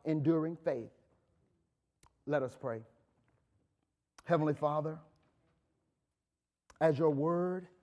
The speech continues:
has gone forth, will you allow Holy Spirit to bring these things back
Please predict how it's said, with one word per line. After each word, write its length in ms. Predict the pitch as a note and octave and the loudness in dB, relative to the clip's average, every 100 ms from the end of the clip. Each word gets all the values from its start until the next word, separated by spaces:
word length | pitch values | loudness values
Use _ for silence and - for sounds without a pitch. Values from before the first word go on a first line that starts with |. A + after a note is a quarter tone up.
| _ _ _ | _ _ _
has 380 | - D#3+ D#3+ C3+ | -14 -10 -8 -8
gone 440 | A2+ C#3+ C#3+ D3 D3 - | -6 -6 -6 -8 -10 -16
forth, 380 | - - - _ _ _ _ _ _ _ - | -18 -18 -20 _ _ _ _ _ _ _ -2
will 180 | D#3 | -2
you 580 | C3 B2+ D3+ F#3+ F#3 G3 - - - | 0 -2 -2 -2 -2 -6 -10 -20 -6
allow 380 | D3+ D3+ C#3+ B2+ | -4 -2 -4 -6
Holy 400 | - D#3+ D#3+ D3 | -4 -2 -2 -6
Spirit 540 | - - D3 D3+ D3 | -16 -8 -6 -6 -10
to 220 | - C3 A#2+ _ _ _ | -8 -8 -8 _ _ _
bring 480 | A2 D3+ G3 G3+ F#3 | -6 -2 0 0 -4
these 440 | D3+ F3+ F3+ E3+ - | -6 -6 -8 -10 -12
things 340 | D#3 E3+ F3+ C#3+ | -8 -8 -8 -10
back 300 | F#2+ D3+ | -12 -14